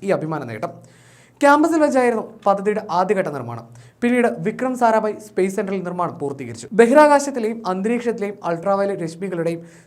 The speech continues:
തീവ്രത അളക്കുകയും അത്തരം വികിരണങ്ങൾ കേരളത്തിന്റെ ഉഷ്ണതരംഗത്തെയും കാലാവസ്ഥാ വ്യതിയാനത്തെയും എത്രമാത്രം സ്വാധീനിക്കുന്നുണ്ടെന്ന് മനസ്സിലാക്കുകയാണ് ഈ സാറ്റലൈറ്റിന്റെ ദൗത്യം.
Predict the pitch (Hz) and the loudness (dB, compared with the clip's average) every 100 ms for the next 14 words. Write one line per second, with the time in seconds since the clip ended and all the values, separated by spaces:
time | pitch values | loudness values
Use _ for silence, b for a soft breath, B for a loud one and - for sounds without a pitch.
0 | B 220 233 254 233 190 190 190 170 185 | B 0 4 4 2 0 0 0 -8 -8
1 | - 202 247 247 202 220 220 190 - 214 | -6 -2 0 0 0 0 0 -8 -8 0
2 | 226 240 247 208 - 226 220 196 196 185 | 2 2 -2 -4 -6 -2 -2 -2 -4 -6
3 | 190 - 190 208 226 226 196 185 190 190 | -8 0 4 4 2 0 -4 -2 -4 -4
4 | 165 B B B 240 247 294 262 254 240 | -10 B B B -6 -2 2 2 0 -2
5 | 208 190 214 208 202 196 170 180 190 165 | 0 0 -2 -6 -6 -6 -4 -6 -4 -4
6 | 160 117 - 196 202 180 170 170 165 135 | -4 -10 -12 -8 -2 -2 -2 -8 -8 -12
7 | 113 120 165 - | -10 -8 -10 -14